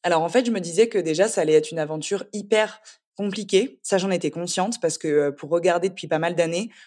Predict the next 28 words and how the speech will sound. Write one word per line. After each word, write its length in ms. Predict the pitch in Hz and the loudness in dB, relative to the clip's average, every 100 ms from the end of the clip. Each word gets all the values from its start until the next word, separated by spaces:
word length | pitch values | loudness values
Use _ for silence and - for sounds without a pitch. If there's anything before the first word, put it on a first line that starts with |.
| _ | _
je 140 | 143 170 | -6 -2
savais 460 | - 190 190 202 | 2 2 4 0
que 100 | 202 | 0
là-bas, 480 | 170 156 165 175 185 _ _ _ 151 | 0 2 2 0 -4 _ _ _ 4
euh, 240 | 156 147 | 6 6
il 60 | 151 | 4
y 60 | |
avait, 280 | 147 156 - _ _ - | 2 0 -6 _ _ 0
il 40 | |
y 40 | 180 | 4
avait 160 | 175 | 4
pas 100 | 175 | 2
de 40 | 180 | 0
chichi, 340 | 190 - 165 | -2 -6 -6
quoi. 260 | - 127 - | -6 -6 -4
Voilà, 200 | 151 165 | -2 -2
c'était 280 | - 156 160 | -4 -6 -6
dur, 320 | 147 196 214 | 0 2 2
ça 160 | - 143 | 2 0
se 100 | 139 | 2
voyait, 380 | 170 175 190 | 2 4 0
les 140 | 190 156 | 0 -2
gens, 180 | 170 185 | -2 -4
ils 140 | 160 | -4
étaient 400 | 147 165 180 160 | -4 -2 0 0
vers 200 | 139 185 | -2 0
la 100 | 185 | 0
fin, 400 | 180 - 196 240 | -2 -2 0 0